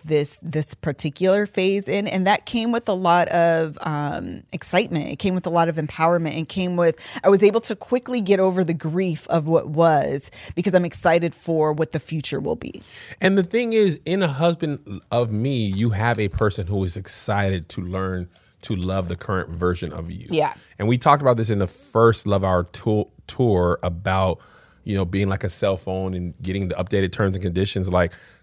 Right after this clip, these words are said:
Speaker 2: if you, if you are going to stay married to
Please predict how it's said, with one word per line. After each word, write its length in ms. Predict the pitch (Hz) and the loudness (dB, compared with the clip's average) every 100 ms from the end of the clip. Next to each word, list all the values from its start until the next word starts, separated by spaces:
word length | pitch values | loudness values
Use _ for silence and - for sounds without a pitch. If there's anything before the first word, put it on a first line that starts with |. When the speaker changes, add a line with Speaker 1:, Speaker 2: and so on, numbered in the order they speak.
| _ _ - | _ _ -2
Speaker 2:
if 180 | 113 113 | -2 2
you, 320 | 123 117 - _ _ _ _ | 2 2 0 _ _ _ _
if 220 | 151 147 | 2 2
you 180 | 170 208 | 2 6
are 140 | 147 | 6
going 300 | 107 139 196 | 6 4 4
to 120 | 190 160 | 0 -2
stay 220 | 156 135 | 0 2
married 440 | 120 123 117 107 | 2 2 2 0
to 140 | - | -6